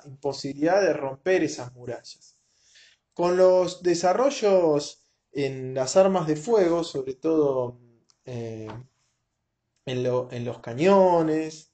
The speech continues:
¿sí? Eh, en la artillería, cre-, eh, fue posible destruir esas murallas. Entonces hubo una transformación en la construcción de esas murallas que las fortaleció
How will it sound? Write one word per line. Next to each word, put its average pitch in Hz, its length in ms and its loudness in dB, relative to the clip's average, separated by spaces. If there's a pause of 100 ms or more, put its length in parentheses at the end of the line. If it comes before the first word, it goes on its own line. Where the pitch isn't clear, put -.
¿sí? 160 460 -6 (360)
Eh, 117 320 -10
en 123 120 -8
la 123 60 -4
artillería, 156 920 0 (1500)
cre-, 180 280 2
eh, 135 420 2
fue 208 260 4
posible 214 760 0
destruir 151 500 0
esas 151 300 -2
murallas. 120 500 -12
Entonces 190 320 -6
hubo 220 320 -2
una 190 280 -2
transformación 170 1120 -2 (400)
en 139 160 -8
la 139 140 0
construcción 156 600 -4
de 165 60 -2
esas 147 200 -6
murallas 180 600 0 (520)
que 170 140 2
las 185 260 4
fortaleció 151 960 2